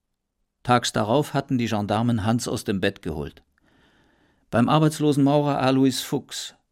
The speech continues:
Truppführer des von Hans kommandierten Schutzbundes, waren sie fündig geworden. Schon in der Nacht auf den ersten Mai, als Fuchs noch eifrig Plakate an Scheunen und Bäume geheftet hatte,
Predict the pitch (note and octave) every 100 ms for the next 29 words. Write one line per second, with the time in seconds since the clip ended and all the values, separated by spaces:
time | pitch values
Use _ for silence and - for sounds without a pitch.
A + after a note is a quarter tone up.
0 | _ - C#3+ C#3+ - A#2+ G#2+ G2+ F#2+ G2
1 | F2+ A2 B2 - A#2 G2+ G2+ G#2 G2+ F#2
2 | B2 B2 - A2+ A2 G#2+ A2 G#2 G2 G2
3 | A2 F2+ D#2+ - D#2 D#2 - - _ _
4 | _ _ _ _ _ _ _ _ - D3+
5 | F3 D3 C#3 D3+ D3+ - - E2+ - E2+
6 | G2 G2+ - F#2+ F#2 G2+ B2 - _ _
7 | _ _ _ - A2+ G#2+ - F3 - C#3+
8 | A2+ - C3 - C3+ - G#2+ - B2+ C3+
9 | - F#2 E2+ A2 A#2+ A#2 F#2 D#2 - A2+
10 | A#2 F2+ E2+ E2+ - G2 G#2 - C3